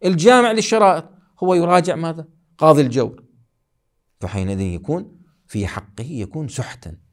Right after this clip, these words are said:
يكون فإنما يؤخذ سحتا وإن كان حقا ثابتا له، لأنه، شوف التعليل، لأنه أخذه بحكم الطاغوت، وقد أمر الله تعالى أن يكفر به،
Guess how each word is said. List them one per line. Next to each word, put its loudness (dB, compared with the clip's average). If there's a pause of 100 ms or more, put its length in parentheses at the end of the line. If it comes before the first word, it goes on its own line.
(480)
يكون -10
فإنما -8
يؤخذ -10
سحتا -8 (380)
وإن -4
كان -10
حقا -12
ثابتا -8
له، -8 (220)
لأنه، -2
شوف -14
التعليل، -8 (280)
لأنه -8
أخذه -4 (280)
بحكم -6
الطاغوت، 0 (260)
وقد -2
أمر -2
الله -4
تعالى -6
أن -10
يكفر -6
به، -6